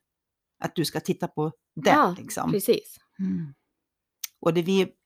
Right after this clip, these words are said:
Speaker 1: pratar om ligger utanför det här intellektuella som
Speaker 2: Mm.
Speaker 1: vi har.
Speaker 2: Mm.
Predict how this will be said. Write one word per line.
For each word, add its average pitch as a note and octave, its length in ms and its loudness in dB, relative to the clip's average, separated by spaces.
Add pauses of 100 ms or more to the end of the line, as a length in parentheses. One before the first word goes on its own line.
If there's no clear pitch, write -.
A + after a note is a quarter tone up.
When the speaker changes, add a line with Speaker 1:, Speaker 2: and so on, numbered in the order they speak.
(160)
Speaker 1:
pratar E3 340 0
om D#3 100 2
ligger D#3 340 -2
utanför F#3 960 0 (720)
det F3+ 60 -6
här D3+ 320 -6 (260)
intellektuella D3+ 1160 -2 (360)
som G#3+ 100 4
Speaker 2:
Mm. F#4+ 120 4
Speaker 1:
vi - 60 -2
har. F#3+ 480 2
Speaker 2:
Mm. A3+ 320 2